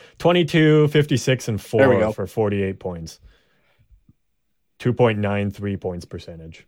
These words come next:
Speaker 1: So, yep. Where the league average was, uh, five point five nine. So yeah, <laughs> they were, they were bad
Speaker 2: Oof.
Speaker 1: that year.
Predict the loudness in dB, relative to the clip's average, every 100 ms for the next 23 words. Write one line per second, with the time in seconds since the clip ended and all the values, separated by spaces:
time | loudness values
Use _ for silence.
0 | _ -14 -14 -18 _ _ _ _ _ _
1 | _ _ _ _ _ _ _ _ _ -16
2 | -16 _ _ _ _ _ 0 2 2 0
3 | -2 -2 -4 -6 -6 -8 -10 -10 -10 -10
4 | -12 -12 -16 -18 _ _ _ _ _ _
5 | 0 0 -2 -6 -8 -10 -8 -8 -14 -20
6 | -4 -2 -2 -2 -2 -2 -4 -4 -4 -4
7 | -8 0 2 2 -4 -12 -14